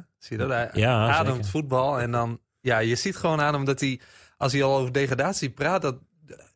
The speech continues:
Speaker 1: ja, de fronsen in zijn gezicht komen alweer tevoorschijn en hij ergert zich nog steeds over die degradatie, eh, eh, van Hodo dan. Mooi.
Speaker 2: Ja, dat
Speaker 1: Mooi.
Speaker 2: is, eh, tekenend.
Speaker 1: We sluiten het, eh, rondje actualiteit af met de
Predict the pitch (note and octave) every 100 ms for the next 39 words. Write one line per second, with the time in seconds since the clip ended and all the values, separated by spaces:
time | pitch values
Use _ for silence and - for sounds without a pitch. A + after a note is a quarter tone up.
0 | - C#3 B2+ G#2+ A#2 - E3 G3+ F#3+ E3+
1 | E3+ D3+ D3+ G#3 G#3+ F#3 F3 E3+ E3+ C#3+
2 | E3+ F3+ D#3+ D3+ D3+ D3 D3+ F3 F#3+ E3+
3 | F3+ D#3+ D#3+ - G#3 A3 F#3+ F#3 E3+ E3
4 | D#3+ D#3 D3 D#3 D#3 D#3 C3 C3 C3 B2+
5 | C3+ C3 C3 C3+ B2 A2+ G2+ F#2 E2+ A2+
6 | _ _ - C3 F#2+ - _ _ D3 C3
7 | C#3+ G#2 G2 - G2 F2 F2 _ - G2+
8 | G2+ F#2+ F#2 _ - A2 C#3 D3 D3 C3
9 | B2+ B2 A#2 B2+ B2 A#2+ - A#2 A2 A#2+
10 | A#2 A2+ B2+ A#2 A#2